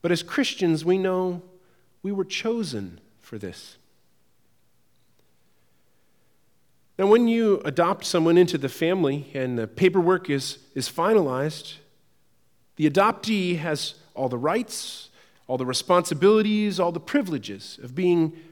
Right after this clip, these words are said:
a member of the family. One who is biological and one who is adopted, there's no difference between the two.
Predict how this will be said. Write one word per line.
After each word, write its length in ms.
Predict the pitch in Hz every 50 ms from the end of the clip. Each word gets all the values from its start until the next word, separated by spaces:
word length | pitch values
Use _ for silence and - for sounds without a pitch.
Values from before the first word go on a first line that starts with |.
| - -
a 80 | - 143
member 840 | 147 151 156 190 226 254 247 240 208 226 220 214 208 214 - - - _ _ _
of 160 | - 160 156 151
the 80 | 147
family. 540 | 135 - - 156 147 147 127 101 92 85 - _ _ _ _ _ _ _ _ _ _ _ _ _ _ _ _ _ _ _ _ _ _ _ _ _
One 200 | - 185 220 220
who 160 | 208 233 226
is 100 | 214 190
biological 840 | 156 139 175 196 214 202 190 190 196 208 185 202 196 - 214 214 214 208
and 120 | 175 170
one 200 | 185 202 214 208
who 180 | 180 202 202 190
is 120 | 180 165
adopted, 540 | 170 143 143 180 180 190 180 - - 156 139 - - - - - _ _ _ _
there's 240 | - 147 143 - 160
no 540 | 156 175 190 202 196 196 196 190 190 170 - - - _ _ _ -
difference 500 | - 165 - - 143 117 107 - - - - _ _ _
between 320 | - 131 - - 156 151 131
the 60 | 113
two. 220 | - - 98 90